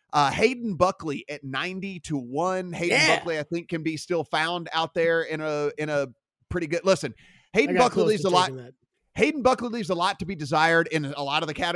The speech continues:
Speaker 1: in some of the categories that we are looking at here, but he really, really, really thrives in about half of the categories. I'm talking, like, top five numbers in, like,
Speaker 2: Yeah.
Speaker 1: a lot of the categories that I'm looking at. And so if he can just run hot in some of the stuff that he doesn't do well,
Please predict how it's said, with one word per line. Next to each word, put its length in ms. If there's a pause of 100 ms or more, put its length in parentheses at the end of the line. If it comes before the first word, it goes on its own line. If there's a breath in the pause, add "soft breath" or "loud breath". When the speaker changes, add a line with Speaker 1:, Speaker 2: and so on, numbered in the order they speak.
Speaker 1:
in 100
some 160
of 60
the 60
categories 580
that 100
we 200
are 180
looking 340
at 120
here, 220
but 200
he 200
really, 720
really, 400
really 340
thrives 580
in 80
about 180
half 320
of 60
the 60
categories. 760
I'm 140
talking, 320
like, 220 (300)
top 280 (100)
five 380
numbers 460
in, 180
like, 180
Speaker 2:
Yeah. 60
Speaker 1:
a 20
lot 200
of 40
the 80
categories 540
that 80
I'm 80
looking 260
at. 180
And 80
so 300 (580)
if 140
he 100
can 120
just 180
run 220
hot 420
in 140
some 160
of 60
the 60
stuff 240
that 100
he 60
doesn't 440
do 160
well, 480